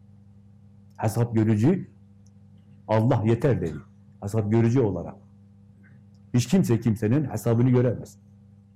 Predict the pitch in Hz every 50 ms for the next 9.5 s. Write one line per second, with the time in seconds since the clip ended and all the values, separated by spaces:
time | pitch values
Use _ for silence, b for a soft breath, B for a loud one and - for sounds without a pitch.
0 | - - b b b b b b b b b b b b - - - - - -
1 | 139 151 180 196 170 135 - - 110 95 - - - 143 156 156 190 160 143 151
2 | 139 139 135 135 139 139 - 147 143 139 135 135 143 131 - 135 131 131 131 131
3 | 127 - 120 98 87 - - 98 113 127 139 151 143 143 135 131 135 135 135 127
4 | 127 - 139 127 131 127 127 139 127 131 131 123 127 127 127 127 - 139 107 92
5 | - 107 117 135 143 156 143 131 131 123 - 139 127 131 - 139 135 131 127 127
6 | 139 131 - 135 127 127 127 123 123 - 127 98 - - 107 117 131 151 143 -
7 | 139 127 123 - 135 127 135 131 127 127 131 135 135 139 131 127 123 123 117 -
8 | 123 110 B B B B B B B B B - 180 180 175 180 165 156 147 147
9 | 151 123 - 196 180 131 98 85 -